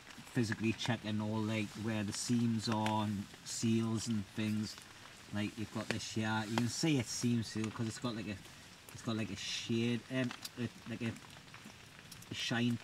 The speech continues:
to it. You can see it here and on here. All right, gone all the way along. So that's, that's happy days. The material on the inside is all bone dry. There's no condensation in it,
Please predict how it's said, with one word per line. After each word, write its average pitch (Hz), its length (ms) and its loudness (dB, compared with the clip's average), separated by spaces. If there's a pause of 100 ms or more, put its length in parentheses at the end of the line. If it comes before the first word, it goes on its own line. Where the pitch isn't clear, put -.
to 123 120 6
it. 117 140 0
You 117 80 -2
can 110 120 0
see 110 320 -2
it 110 120 -4
here 107 340 -2 (100)
and 110 120 -2
on 104 180 0 (100)
here. 104 280 -2 (880)
All 92 80 -2
right, 101 240 0
gone 101 260 -4
all 107 120 -2
the 107 80 0
way 104 40 0
along. 98 400 0 (400)
So 117 140 -2
that's, - 300 0
that's - 280 -2
happy - 300 -4
days. 92 280 0 (600)
The 104 60 0
material 139 680 8 (500)
on 117 140 4
the 120 160 4
inside 139 600 6 (540)
is 101 200 -2
all 107 280 2 (120)
bone 104 320 4
dry. 95 420 4 (1120)
There's 98 180 -4
no 107 160 4
condensation 107 960 2
in 117 140 6
it, 120 360 2